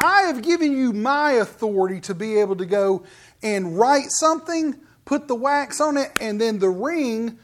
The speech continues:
would actually signify that the king himself is blessing it." See, Jesus did this on our heart.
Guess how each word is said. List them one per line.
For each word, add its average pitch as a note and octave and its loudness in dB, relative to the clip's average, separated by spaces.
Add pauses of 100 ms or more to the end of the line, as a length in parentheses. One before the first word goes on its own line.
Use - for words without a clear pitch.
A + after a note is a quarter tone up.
(180)
would A3 4
actually A#3 -2
signify B3 0
that G#3 -4
the G#3+ 0
king F4+ 0
himself C4+ 2 (320)
is G3+ -2
blessing F#3 2
it." - -20 (1600)
See, G#3 -8
Jesus F3 -6
did F3+ -4
this C#3+ -12 (380)
on F3+ -4
our D3+ -6
heart. - -10